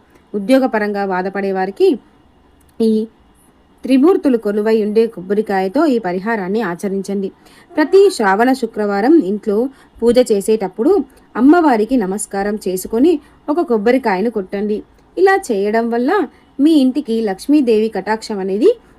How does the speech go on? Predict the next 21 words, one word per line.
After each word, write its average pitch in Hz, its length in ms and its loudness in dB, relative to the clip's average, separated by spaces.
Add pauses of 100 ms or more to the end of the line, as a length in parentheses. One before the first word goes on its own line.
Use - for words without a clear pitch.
(120)
కలుగుతుంది. 214 580 -4 (360)
ఇక 226 280 -4 (200)
మీకున్న 240 580 2 (540)
అనేక 285 320 4
సమస్యల 262 500 2
నుంచి 240 400 2
మీకు 214 380 2
వి-, 220 240 -2
విము-, 247 360 6
విముక్తి 254 440 4
అనేది 208 440 2 (300)
కలుగుతుంది. 214 600 0 (260)
ఇక 247 160 0
మీ 233 140 4
ఇంట్లో 226 440 2
ధన 226 280 2
ప్రాప్తి 240 440 -2
అనేది 196 440 0 (300)
కలుగుతుంది, 214 580 0
ధనాకర్షణ 220 640 0
అనేది 196 400 -2